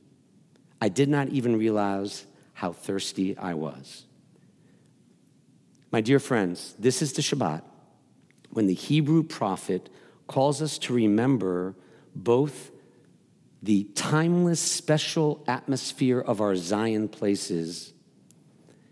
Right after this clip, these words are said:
as well as the covid, life stresses, life problems that exist in the earthly Jerusalem. In closing, think about the words of Israel's national anthem, Hatikva.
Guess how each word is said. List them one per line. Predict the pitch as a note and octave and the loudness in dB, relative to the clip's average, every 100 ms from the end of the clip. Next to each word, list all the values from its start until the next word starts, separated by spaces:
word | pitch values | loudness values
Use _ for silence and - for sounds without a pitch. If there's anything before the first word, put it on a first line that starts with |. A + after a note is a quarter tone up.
| _ - | _ -2
as | G#2 | -2
well | G#2 B2 C#3 C3+ | 2 4 4 2
as | B2+ G#2+ - | 0 0 -2
the | C3+ | -6
covid, | - D#3 D#3 C#3 E3 E3 D#3 - - - _ _ _ _ _ _ - _ | 0 2 2 4 2 2 -4 -10 -16 -20 _ _ _ _ _ _ -20 _
life | - F#2+ A2+ C3+ | -4 0 2 0
stresses, | - - B2+ - B2 A2+ A2 - - _ _ _ _ _ _ - | -4 -2 -2 -2 -4 -4 -6 -14 -18 _ _ _ _ _ _ -4
life | F#2+ A2 A#2+ - | 0 0 -2 -8
problems | - B2 A#2 E2+ E2+ - - - - _ _ _ - | -6 -2 -2 -4 -8 -10 -16 -18 -20 _ _ _ -2
that | G#2 | 0
exist | F#2+ D#2+ A2 - | 0 0 -2 0
in | G#2 | 0
the | F#2+ - | 2 0
earthly | G2+ - F#2+ F2+ | -4 -2 -4 -2
Jerusalem. | F2 D#2+ F2+ - D#2 E2 - _ _ _ _ _ _ _ _ _ _ _ _ _ _ - | -4 -4 -4 -6 -10 -12 -20 _ _ _ _ _ _ _ _ _ _ _ _ _ _ -4
In | D#3 | -2
closing, | - D3+ D#3 D3 C#3+ C3 C3+ - - - _ _ _ _ _ _ - | 2 4 4 4 2 2 -4 -14 -20 -20 _ _ _ _ _ _ 0
think | D3+ D#3 | 2 4
about | D#3+ D3+ | 2 0
the | D3 | 0
words | B2 C3+ A#2+ | 2 0 2
of | B2 B2 | 2 2
Israel's | G#2+ A#2 A#2+ A2+ G#2 | 2 2 2 2 2
national | G#2+ G#2 - G#2+ G2+ | 2 0 -2 0 2
anthem, | G2 G2+ F#2+ | 2 0 -4
Hatikva. | F2+ F2 - F2+ - E2+ D#2 | -4 -4 -6 -6 -6 -6 -6